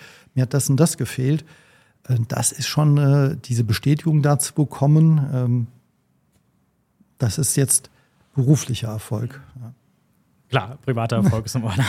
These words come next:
Speaker 2: andere Thematik, aber, äh, lass uns heute bei dem Thema Beruf bleiben, sonst wird's
Speaker 1: Ja.
Speaker 2: ein bisschen ausufernd. Mm, heißt, das Thema Leistung, wir sprechen ja häufig auch über eine Leistungsgesellschaft, was muss man heutzutage noch leisten, wie viele Stunden arbeitet man?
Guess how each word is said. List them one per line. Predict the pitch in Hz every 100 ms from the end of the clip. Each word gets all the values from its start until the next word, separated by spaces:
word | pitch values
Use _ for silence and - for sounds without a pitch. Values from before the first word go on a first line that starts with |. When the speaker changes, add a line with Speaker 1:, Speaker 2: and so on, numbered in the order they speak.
| -
Speaker 2:
andere | 139 139
Thematik, | 104 123 135 143 175
aber, | 131 127 - - -
äh, | 135
lass | 135 143
uns |
heute | 143 139
bei | 127
dem | 120
Thema | 131 127
Beruf | 120 131 135
bleiben, | 127 113 113
sonst | 151 156
wird's | 139 131 -
Speaker 1:
Ja. | -
Speaker 2:
ein | 156
bisschen | 151 147
ausufernd. | 123 135 135 135 131 143 - - 131 - - -
Mm, | 151 147 156 160 170 _ -
heißt, | 147 156 - _ _ _
das | - 131
Thema | - 156 151 139 135 135 -
Leistung, | 190 131 120 135 - 113
wir |
sprechen | 113 117 117
ja | 104
häufig | 110 107
auch | 101
über | 101
eine | 98
Leistungsgesellschaft, | 101 104 - 113 - 107 107 113 131 - 120 107 104
was | 104 -
muss | 110
man | 107
heutzutage | 104 - 107 101 104
noch | 98
leisten, | 113 117 123 - 113
wie | 101
viele | 104
Stunden | - 135 135
arbeitet | 131 113 110 113
man? | 113 107